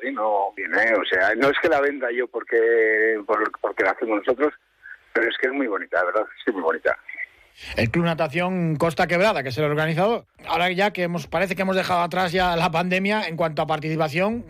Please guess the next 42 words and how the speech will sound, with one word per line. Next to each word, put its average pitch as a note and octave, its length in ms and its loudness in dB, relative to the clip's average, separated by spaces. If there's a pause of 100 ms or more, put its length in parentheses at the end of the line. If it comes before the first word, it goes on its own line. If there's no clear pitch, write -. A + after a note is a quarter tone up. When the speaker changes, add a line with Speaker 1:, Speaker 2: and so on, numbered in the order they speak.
(140)
Speaker 2:
¿cuánto E3+ 280 0
ha G#3 40 0
sido A3 180 0
así, G3+ 240 0
eh, G3 280 0
la F3 120 2
mayor E3+ 220 0
participación F#3 480 0
que F3+ 80 2
habéis F3 180 0
tenido F#3+ 200 0
en F3+ 40 0
los D#3+ 100 0
últimos F#3+ 260 0
años? G3+ 180 0
Pues D#3 160 0
menos F3+ 280 0
por F3+ 140 -2
la F3 100 2
pandemia, F3+ 400 0
pero, D#3 420 2
pero C3 120 2
bueno, F3+ 160 2
¿cuánta E3+ 240 0
gente G#3+ 220 -2
esperáis, G3 300 0
por G3 100 -2
ejemplo, F#3 200 0
para F3+ 140 2
este E3+ 160 -2
domingo? D3+ 440 -2 (600)
Speaker 1:
Hombre, D3+ 220 2
yo C#3 80 0
esperaría E3 680 2
alrededor C3+ 440 2 (100)
sobre C3 200 2
unos A#2+ 240 2
ciento F3 280 0
veinte B2 320 0
por A2 160 2
ahí, A#2 100 4
calculo. G2 520 -2